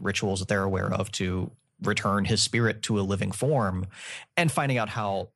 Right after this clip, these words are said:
incredibly wrong that can go when a malevolent spirit is trying to do the same thing. And they basically have to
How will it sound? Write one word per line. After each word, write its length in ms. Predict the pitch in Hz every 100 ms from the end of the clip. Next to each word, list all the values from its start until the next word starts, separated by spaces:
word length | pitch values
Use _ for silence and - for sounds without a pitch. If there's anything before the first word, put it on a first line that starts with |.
| _ 123
incredibly 540 | 107 - 117 107 110
wrong 480 | 87 95 107 120 104
that 140 | 92
can 100 | -
go 220 | 95 90 92
when 440 | 92 90 92 110 -
a 140 | -
malevolent 540 | 87 95 107 101 95 -
spirit 380 | - 92 92
is 80 | -
trying 220 | - 92
to 60 | 92
do 120 | 95
the 80 | 87
same 260 | - 92 92
thing. 320 | 113 95 -
And 160 | 90 -
they 80 | 98
basically 400 | 98 101 - 95
have 180 | 95 92
to 320 | - 95 90